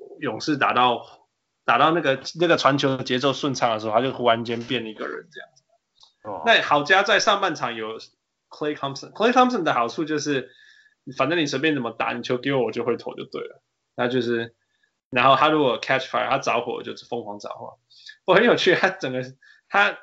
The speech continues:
Speaker 1: 他那个对火箭的最后三场一颗罚球都没有，超有趣。
Speaker 2: 哦，对，
Speaker 1: 一个人。
Speaker 2: 全部都是跳投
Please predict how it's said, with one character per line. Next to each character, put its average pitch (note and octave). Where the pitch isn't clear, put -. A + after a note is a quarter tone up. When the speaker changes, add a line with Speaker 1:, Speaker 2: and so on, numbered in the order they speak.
Speaker 1:
他 F3+
那 F#3
个 C3+
对 D#3
火 C3+
箭 D3+
的 B2+
最 C3+
后 C#3+
三 C3
场 C3
一 C3+
颗 C#3+
罚 A#2+
球 A#2
都 A2
没 A2
有， A#2+
超 -
有 C#3
趣。 -
Speaker 2:
哦， B2
对， C#3
Speaker 1:
一 D#3
个 C#3+
人。 -
Speaker 2:
全 C#3+
部 F#3+
都 E3
是 D3+
跳 C#3
投 G#2+